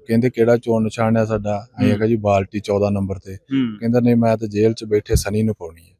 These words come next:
Speaker 2: ਹੂੰ।
Speaker 1: ਸੋ ਮੈਂ ਸਮਝਦਾ ਕਿ ਯਾਰ, ਸਾਡੀ ਜਵਾਨੀ ਜਾਗੀ ਹੈ।
Speaker 2: ਹੂੰ।
Speaker 1: ਜੇ ਮੋਦੀ ਨੇ
Speaker 2: ਜਵਾਨੀ ਨਹੀਂ, ਬਲੇਰ ਸਾਹਿਬ, ਤੁਹਾਡੀ ਗੱਲ ਵਿੱਚ ਹੀ, ਮੈਂ ਹੁਣੇ ਤੁਹਾਡੇ ਆਉਣ ਤੋਂ ਪਹਿਲਾਂ ਇੱਕ ਬਜ਼ੁਰਗ ਨੂੰ ਪੁੱਛਿਆ, ਮੈਂ, "ਬਾਪੂ, ਕਿਵੇਂ, ਕੀ ਮਾਹੌਲ?" ਕਹਿੰਦਾ, "ਵਧੀਆ।"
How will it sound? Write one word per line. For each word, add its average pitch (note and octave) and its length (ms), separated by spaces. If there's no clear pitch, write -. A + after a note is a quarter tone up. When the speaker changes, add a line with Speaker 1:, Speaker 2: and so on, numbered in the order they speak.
Speaker 2:
ਹੂੰ। C#3+ 100
Speaker 1:
ਸੋ D#3 180
ਮੈਂ A2 300
ਸਮਝਦਾ B2+ 540
ਕਿ C#3+ 340
ਯਾਰ, B2+ 540
ਸਾਡੀ A#2 440
ਜਵਾਨੀ G#2+ 500
ਜਾਗੀ F#2 380
ਹੈ। - 160
Speaker 2:
ਹੂੰ। D3+ 300
Speaker 1:
ਜੇ B2 140
ਮੋਦੀ A2 420
ਨੇ - 20
Speaker 2:
ਜਵਾਨੀ F#3 360
ਨਹੀਂ, A3 100
ਬਲੇਰ E3+ 220
ਸਾਹਿਬ, F#3+ 160
ਤੁਹਾਡੀ D3+ 280
ਗੱਲ C#3+ 180
ਵਿੱਚ B2+ 240
ਹੀ, E3+ 60
ਮੈਂ D#3+ 240
ਹੁਣੇ C#3+ 200
ਤੁਹਾਡੇ C#3 280
ਆਉਣ B2 180
ਤੋਂ C#3+ 140
ਪਹਿਲਾਂ D3 240
ਇੱਕ D3 100
ਬਜ਼ੁਰਗ A#2+ 360
ਨੂੰ C#3+ 120
ਪੁੱਛਿਆ, C3+ 280
ਮੈਂ, C#3+ 120
"ਬਾਪੂ, B2+ 340
ਕਿਵੇਂ, C#3 440
ਕੀ D3+ 200
ਮਾਹੌਲ?" B2 280
ਕਹਿੰਦਾ, B2+ 220
"ਵਧੀਆ।" B2+ 360